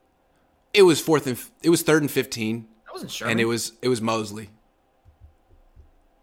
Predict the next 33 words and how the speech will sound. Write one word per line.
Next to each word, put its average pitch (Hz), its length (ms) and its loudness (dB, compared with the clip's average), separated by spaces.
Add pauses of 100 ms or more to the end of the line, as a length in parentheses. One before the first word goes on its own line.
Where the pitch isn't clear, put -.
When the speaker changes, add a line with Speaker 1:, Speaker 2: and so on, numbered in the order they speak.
Speaker 2:
was 117 80 -20
Jimmy 139 220 -10
Ward. 101 380 -10 (640)
Speaker 1:
It 120 60 -8
was 123 100 -6
Jimmy 117 180 -4
Ward 101 220 -6
and 95 80 -12
Mosley. 95 420 -16 (460)
It's 156 160 -8
the 220 60 8
end 214 80 10
of 196 60 6
the 190 40 4
Speaker 2:
Jimmy - 20 4
Speaker 1:
show, 185 100 8
Speaker 2:
Ward. 190 60 12
Speaker 1:
everyone. 170 300 4
Thanks 180 220 6
for 170 100 2
watching. 147 460 8 (440)
I'll 135 140 4
be 143 100 2
back 135 540 4 (640)
later, 120 440 0 (120)
hopefully 123 360 -2
with 117 120 -2
Speaker 2:
Wait, 285 180 10
Speaker 1:
Monday 294 160 10
Speaker 2:
wait, 277 60 4
Speaker 1:
night. 269 80 10
Speaker 2:
wait. 190 180 4 (340)
We're, 190 280 0